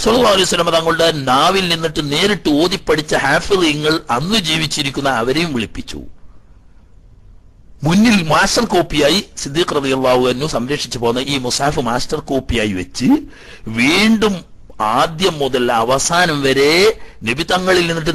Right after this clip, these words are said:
നേരിട്ട് എഴുതിയ കോപ്പികളുമായി ഒത്തുനോക്കി ഉറപ്പുവരുത്തി. നബി സല്ലല്ലാഹു അലൈഹി വസല്ലമ തങ്ങളിൽ നിന്നും ഓതിപ്പടിച്ച ആളുകളോട്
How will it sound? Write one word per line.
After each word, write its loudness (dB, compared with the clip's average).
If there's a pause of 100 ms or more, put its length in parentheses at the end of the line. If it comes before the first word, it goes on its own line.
നേരിട്ട് 0
എഴുതിയ 0 (120)
കോപ്പികളുമായി 0 (120)
ഒത്തുനോക്കി -4
ഉറപ്പുവരുത്തി. -2 (380)
നബി -8
സല്ലല്ലാഹു 2
അലൈഹി 0
വസല്ലമ -2 (160)
തങ്ങളിൽ 0 (160)
നിന്നും 0 (760)
ഓതിപ്പടിച്ച 2 (220)
ആളുകളോട് 4